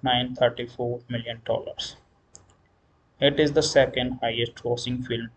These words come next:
of two thousand nine. The film was nominated for many awards,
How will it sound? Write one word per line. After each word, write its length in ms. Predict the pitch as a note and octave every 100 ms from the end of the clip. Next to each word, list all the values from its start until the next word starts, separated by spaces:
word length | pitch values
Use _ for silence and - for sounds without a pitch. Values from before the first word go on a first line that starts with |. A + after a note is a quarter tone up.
| A#2+
of 140 | A#2
two 160 | B2 A#2+
thousand 360 | A2+ A2+ A2+
nine. 300 | A2+ A2+ A#2 - _ - - - _ -
The 80 |
film 280 | - D#3+ E3
was 260 | D3 C#3+ C#3+
nominated 640 | B2 A#2+ A#2+ B2+ C#3+ C#3+
for 320 | C#3+ - A#2+ A#2
many 300 | A#2+ A#2 A2+
awards, 500 | A2 A#2 A#2 -